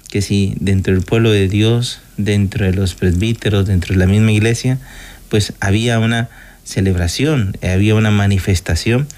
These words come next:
de lo que era, eh, la celebración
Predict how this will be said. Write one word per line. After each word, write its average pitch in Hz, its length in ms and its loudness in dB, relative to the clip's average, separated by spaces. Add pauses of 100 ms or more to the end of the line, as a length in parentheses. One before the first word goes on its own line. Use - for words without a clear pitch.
(380)
de 107 100 0
lo 98 140 2
que 98 260 0
era, 104 220 2 (540)
eh, 92 680 0 (540)
la 98 160 -2
celebración 98 800 0